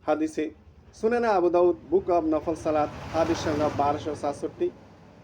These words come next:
কায়েস ইবনে আমর রাদিয়াল্লাহু তাআলা থেকে বর্ণিত, তিনি বলেন, একদা রাসূল সাল্লাল্লাহু আলাইহি সাল্লাম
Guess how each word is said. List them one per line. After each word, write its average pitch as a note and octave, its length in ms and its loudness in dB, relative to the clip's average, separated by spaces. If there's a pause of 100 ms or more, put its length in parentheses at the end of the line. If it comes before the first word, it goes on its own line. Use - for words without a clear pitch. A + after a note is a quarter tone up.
(340)
কায়েস A3+ 400 2
ইবনে A#3 420 -2
আমর F3+ 340 0
রাদিয়াল্লাহু F3+ 400 0
তাআলা D#3+ 260 2
থেকে D#3+ 140 -4
বর্ণিত, D3+ 460 0 (140)
তিনি D3 160 0
বলেন, C#3+ 400 0 (340)
একদা F#3+ 400 -2
রাসূল F#3 560 4
সাল্লাল্লাহু E3+ 720 0
আলাইহি D#3+ 200 0
সাল্লাম D3 600 0